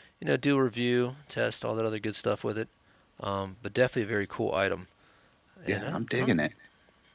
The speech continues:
Speaker 1: So, awesome piece of, awesome piece of kit, it looks like. So, now it's not as rustic, you know, as some of you guys might want, but, you know, every once in a while a gadget is pretty good. And this is something
Speaker 2: You
Speaker 1: that
Speaker 2: know,
Speaker 1: Ro-
Speaker 2: I, I'm not a reenactor.
Speaker 1: Yeah, I hear
Speaker 2: I,
Speaker 1: you.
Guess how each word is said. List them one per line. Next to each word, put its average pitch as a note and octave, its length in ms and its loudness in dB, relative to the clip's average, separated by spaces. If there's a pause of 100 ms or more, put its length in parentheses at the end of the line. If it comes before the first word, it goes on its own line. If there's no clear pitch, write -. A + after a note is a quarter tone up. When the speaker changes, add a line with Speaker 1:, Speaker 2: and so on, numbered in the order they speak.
(240)
Speaker 1:
So, F#2 320 -4 (880)
awesome G#2+ 320 0
piece G#2 300 -2
of, F#2+ 120 -6 (160)
awesome G#2+ 280 -4
piece - 260 -4
of F2+ 60 -8
kit, - 260 -2
it - 80 -8
looks G2 200 -4
like. F2+ 320 -2 (600)
So, G2 360 2 (160)
now D3+ 200 8
it's D3+ 100 4
not F3+ 100 10
as D3 120 6
rustic, C3+ 520 8 (240)
you C#3 60 -12
know, C3 120 -2
as B2+ 100 -2
some C#3 140 -2
of B2 40 -2
you A#2+ 140 0
guys A2+ 180 4
might A2 180 -2
want, G#2+ 260 -4
but, F3+ 60 -4
you F#3+ 60 -2
know, F#3+ 100 2
every G3 140 4
once F3 240 0
in D#3 60 0
a - 20 4
while C3 160 8
a A#2 80 6
gadget A2 380 2
is G2+ 100 -6
pretty G#2 220 2
good. F#2+ 300 -4 (520)
And - 260 4
this G3+ 160 2
is D3+ 60 0
something D3+ 300 8
Speaker 2:
You D3 60 12
Speaker 1:
that D#3 40 12
Speaker 2:
know, C#3+ 140 8
Speaker 1:
Ro- - 100 -2
Speaker 2:
I, - 80 -4 (380)
I'm F3 160 10
not A3+ 120 12
a F#3 40 12
reenactor. A2+ 720 6 (640)
Speaker 1:
Yeah, A2+ 260 12
I A2 60 8
hear A#2 160 6
Speaker 2:
I, A2 40 8
Speaker 1:
you. F2+ 160 2